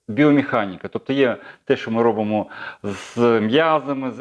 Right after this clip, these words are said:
енергетикою, з справами, а є речі, які ми робимо через покращення роботи метаболізму. І в даному випадку тут ми,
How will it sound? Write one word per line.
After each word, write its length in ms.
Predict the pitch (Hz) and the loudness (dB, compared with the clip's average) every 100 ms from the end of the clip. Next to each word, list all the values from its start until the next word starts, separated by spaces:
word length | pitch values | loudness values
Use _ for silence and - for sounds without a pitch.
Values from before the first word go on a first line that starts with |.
| - | -8
енергетикою, 640 | 127 120 143 156 - 127 | -6 -2 0 0 -2 -8
з 100 | - | -8
справами, 500 | - 151 170 170 160 127 | -4 0 2 0 -2 -2
а 80 | |
є 140 | 147 190 | 0 2
речі, 260 | 175 - | 0 -2
які 220 | 135 - 147 | -4 -2 0
ми 240 | 135 123 | 2 2
робимо 300 | 151 147 131 | 2 2 -2
через 580 | 120 160 156 143 - - - - - | 2 2 4 2 -2 -18 -18 -18 -8
покращення 720 | - 135 147 151 - 139 127 | -4 0 2 0 -2 -4 -2
роботи 380 | 123 120 139 139 | -2 0 -2 -2
метаболізму. 800 | 120 117 107 113 107 85 87 85 _ - - | -2 -2 -2 -2 -2 -6 -10 -12 _ -14 -2
І 100 | 123 | 2
в 40 | |
даному 320 | 135 196 160 | 2 2 0
випадку 360 | 131 160 - 139 | -4 -6 -6 -6
тут 220 | 139 175 | -4 -2
ми, 260 | 139 135 | 0 0